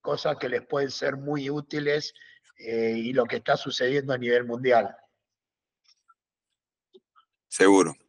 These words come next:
Speaker 2: Desde ya, de nuevo, muchísimas gracias, ingeniero. Y nada, seguiremos en contacto. No sé, Belén, si hay preguntas y eso.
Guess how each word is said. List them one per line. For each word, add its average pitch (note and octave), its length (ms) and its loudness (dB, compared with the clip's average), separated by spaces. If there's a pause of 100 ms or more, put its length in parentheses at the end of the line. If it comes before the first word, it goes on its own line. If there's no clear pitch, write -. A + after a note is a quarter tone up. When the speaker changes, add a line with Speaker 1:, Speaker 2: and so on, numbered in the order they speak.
(140)
Speaker 2:
Desde G2 280 2
ya, A2 140 4
de A#2+ 60 0
nuevo, B2 220 -2
muchísimas A#2+ 520 -6
gracias, A2 520 -2
ingeniero. A2 600 -6 (680)
Y F2+ 800 -6
nada, G2 280 -6 (320)
seguiremos G#2 560 2
en F#2 60 -4
contacto. G#2 520 -2
No F#2+ 140 -4
sé, A#2 140 0
Belén, G#2+ 380 4
si G#2+ 140 -4
hay G2+ 120 0
preguntas G2 540 -4
y F#2+ 120 -2
eso. A#2 300 -4